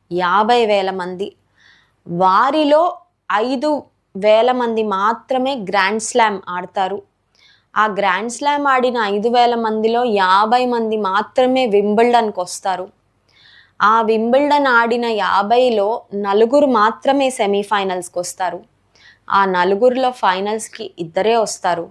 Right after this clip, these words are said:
ఆ ఇద్దరిలో గెలిచేది ఒక్కడే విన్నర్. ఆ యాభై మిలియన్ల మంది నుండి ఆ ట్రోఫీ పట్టుకొని స్థాయి వరకు దేవుడు నన్నొక్కడినే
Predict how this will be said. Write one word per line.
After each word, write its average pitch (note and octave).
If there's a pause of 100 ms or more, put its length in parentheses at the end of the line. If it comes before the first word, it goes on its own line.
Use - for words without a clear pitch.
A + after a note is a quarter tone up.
(580)
ఆ F3+
ఇద్దరిలో G3+
గెలిచేది F#3
ఒక్కడే F3+ (220)
విన్నర్. F3 (1300)
ఆ G#3+
యాభై C4
మిలియన్ల A#3+
మంది G3+
నుండి A3 (240)
ఆ G#3+
ట్రోఫీ C4
పట్టుకొని A3+
స్థాయి G#3+
వరకు A3+ (220)
దేవుడు A#3
నన్నొక్కడినే A#3